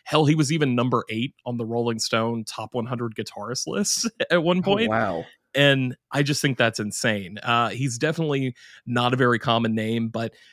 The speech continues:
Speaker 1: his usage of the blues just works so well for the main theme of this episode, which is named after the episode itself, The Man Who Was Deaf. Uh, in fact, this theme, the, the main kinda blues plotting theme, that's not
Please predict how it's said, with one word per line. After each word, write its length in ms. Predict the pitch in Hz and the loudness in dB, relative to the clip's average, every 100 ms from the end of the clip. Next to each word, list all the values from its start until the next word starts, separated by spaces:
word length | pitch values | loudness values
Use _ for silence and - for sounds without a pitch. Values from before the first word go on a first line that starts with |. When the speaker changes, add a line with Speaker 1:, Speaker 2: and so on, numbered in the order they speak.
| _ | _
Speaker 1:
his 280 | - 175 151 | 0 2 2
usage 420 | 196 262 302 208 | 2 4 4 2
of 140 | 180 | 0
the 80 | 139 | -2
blues 880 | 120 120 135 143 131 123 107 - - 131 | -2 -2 2 2 2 0 -2 -4 -6 -8
just 260 | 123 - | -6 -4
works 320 | 127 117 - | -4 -4 -2
so 320 | - - 127 127 | -4 0 0 0
well 560 | 113 113 113 113 120 _ _ _ _ - | -2 -4 -4 -4 -6 _ _ _ _ -4
for 240 | 147 139 | 2 2
the 140 | 127 | 4
main 340 | 120 110 110 107 | 0 0 0 -2
theme 220 | - 120 | -2 -2
of 100 | 123 | 0
this 180 | 120 - | -2 0
episode, 360 | 123 - 131 143 | -2 -2 -2 0
which 200 | 147 139 | 0 0
is 100 | 127 | 0
named 300 | 131 127 110 | 0 0 -2
after 440 | 107 - 110 104 123 | -4 -4 -6 -6 -4
the 140 | 120 | -4
episode 320 | 110 - 107 | -4 -6 -6
itself, 400 | 92 - 113 101 | -6 -6 -6 -6
The 80 | 113 | -8
Man 180 | 117 113 | -8 -6
Who 80 | 113 | -8
Was 160 | 107 | -8
Deaf. 240 | 117 113 - - - - | -8 -8 -10 -18 -4 2
Uh, 200 | 117 113 | 2 2
in 120 | 131 | 0
fact, 280 | 117 160 - | 2 0 0
this 480 | 139 143 185 - - - | 0 2 2 2 -2 -8
theme, 640 | - 185 214 196 131 123 113 _ 127 | -4 0 2 2 0 -4 -6 _ -6
the, 220 | 123 92 | -4 -2
the 60 | 120 | -4
main 460 | 120 131 147 139 123 | 0 0 0 0 -2
kinda 320 | 127 123 113 - - - | -4 -4 -4 -10 -20 -14
blues 540 | 139 135 139 135 131 - | -2 2 4 4 2 -2
plotting 500 | - 120 120 120 120 | -6 0 2 2 -2
theme, 240 | 131 123 | -2 0
that's 220 | 127 - | 0 0
not 240 | 151 220 | 0 0